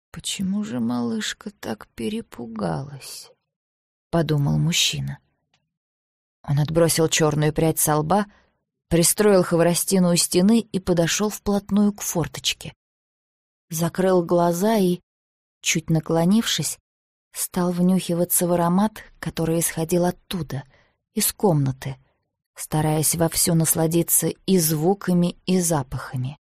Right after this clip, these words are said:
Он хищно повёл носом и слегка оскалился, уловив прелый солоноватый запах мочи и услышав шорох с тихим приглушённым повизгиванием, словно где-то в углу на старой лежалой подстилке проснулись и завозились обделанные щенки.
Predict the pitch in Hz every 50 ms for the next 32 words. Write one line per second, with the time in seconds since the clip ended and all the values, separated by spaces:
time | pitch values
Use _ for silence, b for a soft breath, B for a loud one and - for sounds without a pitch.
0 | _ _ _ _ _ _ _ _ _ _ _ _ _ _ - - 151 147 147 -
1 | 180 170 156 - - 160 - 165 160 147 156 156 160 170 180 180 170 - 165 156
2 | 156 160 - - 160 165 156 - - 185 175 175 170 - - - - - 165 151
3 | 143 135 131 - - 143 131 b b b b b b _ - 151 143 139 135 151
4 | 131 - - - 160 156 151 143 151 - - 156 156 156 151 151 151 156 151 147
5 | 151 151 147 156 151 151 - 147 - - 160 160 160 - - - 190 208 202 B
6 | B B B B B - 180 185 175 165 - 180 175 180 175 - 180 - - -
7 | - 185 180 175 160 - - - - - 185 180 - - 175 160 - 175 175 156
8 | 165 165 - - 180 170 170 175 170 170 - 190 190 190 175 160 147 135 135 147
9 | 139 139 139 135 131 135 131 131 - _ _ _ _ _ _ - - 170 175 170
10 | 160 170 170 151 165 175 170 - 165 160 170 170 160 170 170 175 165 160 151 -
11 | - - 175 165 160 165 156 156 156 156 151 160 165 160 160 156 156 156 - -
12 | - - - 208 196 190 - - 139 - _ _ _ _ _ _ _ - 180 175
13 | 180 - - 185 190 190 180 180 - - 165 160 170 160 175 170 160 175 175 175
14 | 170 165 - 160 151 156 147 170 165 160 165 165 160 165 160 - - - 175 175
15 | 165 - - 147 131 -